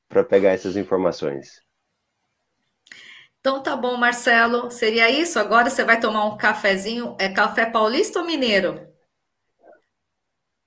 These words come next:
Speaker 1: Ah, mineiro, tem queijo, <laughs> pamonha.
Speaker 2: <laughs>
Speaker 1: E,
Speaker 2: Doce
Speaker 1: e eu,
Speaker 2: de
Speaker 1: e eu
Speaker 2: leite?
Speaker 1: achei interess-, doce de leite. Eu achei interessante, Marcela. Sabe que hora que serve o café nos hotéis?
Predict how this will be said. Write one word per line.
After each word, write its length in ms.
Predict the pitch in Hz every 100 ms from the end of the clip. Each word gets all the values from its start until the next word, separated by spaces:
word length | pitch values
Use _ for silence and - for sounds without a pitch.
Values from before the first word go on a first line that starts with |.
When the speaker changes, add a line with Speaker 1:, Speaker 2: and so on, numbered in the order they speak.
| _ _
Speaker 1:
Ah, 260 | - 98 110
mineiro, 440 | 120 123 101 117 113
tem 200 | 117 113
queijo, 640 | - 107 113 110 98 123 87 - - 151 - 143
<laughs> 480 | - 233 269 - -
pamonha. 760 | 349 370 240 247 269 - -
Speaker 2:
<laughs> 80 | - 349 339 381 233 - - - - - - - 320 330 330 302 302 - _ - 403 392
Speaker 1:
E, 80 | 113
Speaker 2:
Doce 200 | - 247
Speaker 1:
e 20 |
eu, 100 | 185
Speaker 2:
de 100 | 226
Speaker 1:
e 20 |
eu 40 | 226
Speaker 2:
leite? 360 | 233 269 254
Speaker 1:
achei 420 | 277 - 330 - 151
interess-, 500 | 143 156 151 - - _ _ _ _ _
doce 320 | - 117 131
de 80 | 131
leite. 180 | 120 117
Eu 60 | 123
achei 160 | 135
interessante, 540 | 135 160 160 - 180 185
Marcela. 340 | 120 - 101
Sabe 260 | - - -
que 120 | 170
hora 100 | 147
que 120 | 143
serve 280 | 127 123 113
o 60 |
café 280 | - 104 107
nos 140 | 104 98
hotéis? 500 | 92 151 202 147